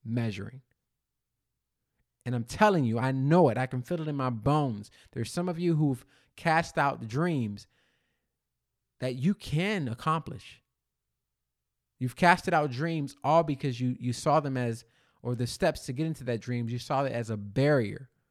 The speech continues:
an immovable barrier, instead of looking at it as a dream that you simply need to measure the gap between where you are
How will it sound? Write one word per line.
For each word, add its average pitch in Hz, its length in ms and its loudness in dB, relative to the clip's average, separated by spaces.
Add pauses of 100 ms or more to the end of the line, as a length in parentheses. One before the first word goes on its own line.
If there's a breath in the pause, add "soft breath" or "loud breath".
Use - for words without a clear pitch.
(1200)
an 117 180 -10
immovable 151 600 2
barrier, 113 480 2
instead 120 340 -6
of 113 140 -4
looking 139 360 -2
at 127 140 -2
it 117 100 -6
as 110 260 -6
a 110 100 -4
dream 131 480 -4
that 117 180 -8
you 135 80 -6
simply 139 460 -6
need 117 220 -6
to 110 280 -6 (680)
measure 127 540 6
the 107 100 -4
gap 123 320 -2
between 117 420 -4
where 139 160 6
you 143 200 4
are 113 280 0